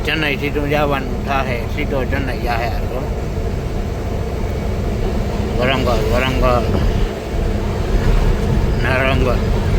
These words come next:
વરંગલ આવી ગયો ભાઈ. હવે કવલી પિચોતેર ને કન્યાકુમારી એક હજાર ને એક. પૂરેપૂરા હો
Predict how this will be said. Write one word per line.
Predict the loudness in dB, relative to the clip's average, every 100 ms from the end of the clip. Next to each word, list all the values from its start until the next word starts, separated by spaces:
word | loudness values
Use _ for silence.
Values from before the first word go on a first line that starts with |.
| 4 4 4 4 6
વરંગલ | 6 4 4 4
આવી | 4 2 2
ગયો | 0 0
ભાઈ. | 2 2 2 0 0 0 -2 -4 -6 -4 -4 -4 -4
હવે | -4 -4 -2
કવલી | 0 0 2 0
પિચોતેર | 0 -2 0 2 2 0 0 0 -2 -2 -2 -2 -2 -2
ને | 0 0
કન્યાકુમારી | 2 2 2 2 0 2 2 2 0
એક | 0 0
હજાર | 0
ને | 0 0 0 0 0
એક. | 0 0 2 0 0 0 0 0 0 2 2 2 2 2 2
પૂરેપૂરા | 2 2 2 2 2
હો | 2